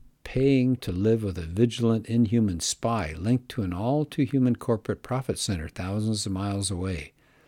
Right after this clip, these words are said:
He says, "If you're gonna," now this is not him, this is a, uh, woman that he's, uh, quoting here, "If we're gonna welcome an ill-regulated corporate eavesdropper into our house," she said, "that's a dumb,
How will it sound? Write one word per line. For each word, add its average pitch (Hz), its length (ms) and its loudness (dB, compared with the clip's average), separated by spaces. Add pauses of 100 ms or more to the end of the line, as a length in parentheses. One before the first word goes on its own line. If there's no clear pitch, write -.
(280)
He 104 140 0
says, 95 280 0
"If 85 120 -6
you're 113 100 0
gonna," 123 280 4 (260)
now 95 120 0
this 101 120 -2
is 95 80 -4
not 82 320 -4
him, 90 240 -2
this 92 160 -4
is 87 160 -6
a, 82 260 -8 (400)
uh, 80 280 -8 (180)
woman 92 400 0
that 82 140 -8
he's, 82 340 -6
uh, 82 180 -12 (100)
quoting 92 360 -2
here, 87 240 -4 (600)
"If - 240 -2
we're 151 120 4
gonna 127 280 2
welcome 104 460 2
an 87 180 -4
ill-regulated 107 1080 4
corporate 104 460 -2
eavesdropper 104 600 2
into 92 200 -4
our 80 100 -6
house," 104 320 -2
she - 160 -8
said, 92 240 -2
"that's 101 260 -4
a 80 60 -6
dumb, 104 420 0